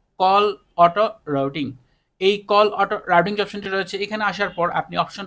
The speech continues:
পাবেন অটোমেটিক Bluetooth হ্যান্ডসেট, আরেকটা হচ্ছে স্পিকার। যে আপনি যে কল রিসিভ করবেন অটো, এটা কিভাবে হবে? অটোমেটিক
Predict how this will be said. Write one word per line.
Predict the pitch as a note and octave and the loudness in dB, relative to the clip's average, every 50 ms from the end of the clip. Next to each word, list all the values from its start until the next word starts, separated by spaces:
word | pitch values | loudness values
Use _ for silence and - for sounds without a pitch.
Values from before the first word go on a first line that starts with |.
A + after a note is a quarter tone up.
| - | -8
পাবেন | F#3 F3+ F3+ F3+ F3 - - D#3+ | -6 -6 -6 -6 -8 -4 -4 -4
অটোমেটিক | D#3 - F#3 F#3 F#3 E3+ G3+ G#3 G3+ _ _ _ _ D3+ C#3 | -4 -4 -8 -10 -10 -10 -10 -12 -12 _ _ _ _ -12 -6
Bluetooth | D3 E3 F3 - F#3+ F#3+ - _ _ | -6 -6 -4 -4 -6 -6 -6 _ _
হ্যান্ডসেট, | - - D3+ D3+ D#3 D3+ - G#3 G#3+ G#3+ - - | -6 -2 -2 -2 -2 -4 -4 -4 -4 -4 -4 -4
আরেকটা | D#3 D3 D3 - F3 | -4 -4 -2 -2 -4
হচ্ছে | F3 E3+ - - C#3 A#2+ - | -4 -4 -6 -10 -12 -14 -12
স্পিকার। | - B2+ A#2+ A#2+ G#2+ A2 - - _ _ - - _ _ _ _ | -12 -12 -10 -10 -10 -10 -10 -14 _ _ -20 -20 _ _ _ _
যে | C3+ C#3+ E3 - - | -8 -8 -8 -4 0
আপনি | D#3+ D#3 D#3+ - - G#3 | 0 0 0 -2 -4 -6
যে | G#3+ G#3+ | -6 -6
কল | G#3 G#3 G3 G#3 G3+ | -2 0 2 2 2
রিসিভ | D#3+ B2+ C#3 - - A#3 - - | 2 -2 -6 -8 -8 -10 -8 -4
করবেন | - G#3+ G#3+ F#3+ - E3+ E3+ | 0 0 0 0 2 2 2
অটো, | E3+ E3+ E3+ C#3+ F3 D3+ | 2 2 0 -2 -4 -4
এটা | C#3+ E3+ | -6 -10
কিভাবে | - - G#3+ G3+ F#3 F#3+ E3+ D#3 | -8 -6 -6 -4 -2 0 2 2
হবে? | - C3+ | 2 2
অটোমেটিক | - D#3+ D#3+ G#3 G#3 G#3 A3+ A3+ | 0 -2 -2 -2 -6 -6 -6 -8